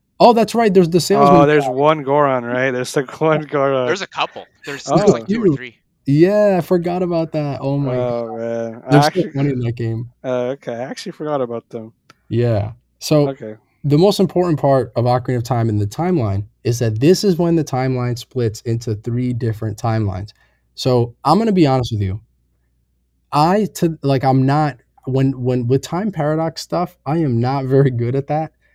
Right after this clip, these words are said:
Speaker 1: And it's still, I don't fully understand it. So, David, would you mind breaking down exactly how this split works, or how it, how did this happen, and what is it, what, what is the split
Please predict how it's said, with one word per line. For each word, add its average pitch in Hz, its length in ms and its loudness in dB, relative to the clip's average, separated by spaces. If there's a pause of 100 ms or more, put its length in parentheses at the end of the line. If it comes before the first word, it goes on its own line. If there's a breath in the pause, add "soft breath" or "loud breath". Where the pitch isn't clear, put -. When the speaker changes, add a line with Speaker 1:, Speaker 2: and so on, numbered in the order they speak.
(120)
Speaker 1:
And 120 160 2
it's 127 180 -4
still, 170 580 0 (260)
I 135 100 4
don't 170 220 4
fully 180 420 2
understand 127 580 -2
it. 98 120 -4
So, 120 380 -2 (560)
David, 127 360 4
would 123 220 0
you 180 100 2
mind 156 460 0 (100)
breaking 131 460 0
down 104 380 0 (160)
exactly 131 580 0
how 135 600 0 (140)
this 120 420 -2
split 123 560 -4 (120)
works, 120 420 -4
or 110 120 -2
how 117 320 0
it, 117 160 -2 (420)
how 131 240 4
did 139 200 2
this 131 160 0
happen, 127 320 0
and 113 100 0
what 120 180 0
is 117 140 0
it, 120 180 -4 (440)
what, 165 360 2
what 185 200 4
is 190 140 6
the 160 100 2
split 110 400 -4